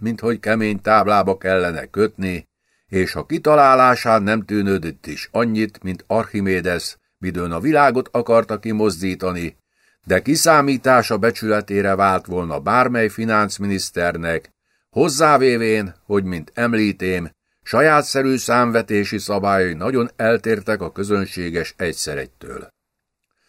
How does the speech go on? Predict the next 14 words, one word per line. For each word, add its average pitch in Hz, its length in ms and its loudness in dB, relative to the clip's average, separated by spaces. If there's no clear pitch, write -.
Úgy 185 220 8
látszik, 120 720 4
dolgainak 131 680 6
folyamával 110 680 2
megelégedett, 117 1000 0
ha 113 100 -4
nem 113 180 0
a 107 80 2
mellékszobából 104 1000 2
egy 98 100 0
gyermeknek 98 680 -2
kínos 90 400 -6
fölkiáltása 104 1000 -2
fölébreszté, 90 920 -4